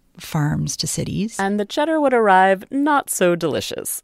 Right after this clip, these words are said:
Speaker 2: So to create cheddar that wouldn't go bad, Kraft figured out a way to basically sterilize the cheese. His first patent was in nineteen sixteen, and it described a method for melting cheese and cooking it long enough to kill the microbes,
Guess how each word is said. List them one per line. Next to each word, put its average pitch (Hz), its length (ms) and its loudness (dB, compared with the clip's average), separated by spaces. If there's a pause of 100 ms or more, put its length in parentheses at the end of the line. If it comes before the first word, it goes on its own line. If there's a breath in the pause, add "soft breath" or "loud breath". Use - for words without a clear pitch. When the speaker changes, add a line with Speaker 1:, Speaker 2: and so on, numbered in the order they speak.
Speaker 2:
So - 180 0
to 160 100 -6
create 156 360 -2
cheddar 131 300 0
that 127 140 -2
wouldn't 113 220 -4
go 110 160 -2
bad, 147 440 0
Kraft - 340 -6
figured 294 260 -4
out 254 100 0
a 220 60 -2
way 151 140 0
to 175 100 -4
basically 160 500 -6
sterilize 185 680 -4
the - 80 -14
cheese. - 400 -12
His 143 160 -8
first 190 260 -2
patent 175 420 -4
was 135 160 -6
in 127 60 -6
nineteen 113 340 -6
sixteen, 175 540 -8 (240 loud breath)
and 143 100 -4
it 147 100 -4
described 160 420 -2
a 160 40 0
method 147 360 -2
for 131 160 -4
melting 196 480 -4
cheese 165 440 -4
and 135 200 -12
cooking 196 340 -6
it 160 180 -2
long 139 260 0
enough 180 200 -2
to - 100 -12
kill 233 280 -4
the 240 100 0
microbes, 135 540 -2